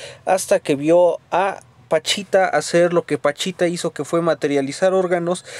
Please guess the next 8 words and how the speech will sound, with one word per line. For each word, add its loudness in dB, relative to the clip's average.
e 2
implantarlos 0
en -2
personas, -2
curando 0
cierta, 0
ciertas -2
enfermedades. 0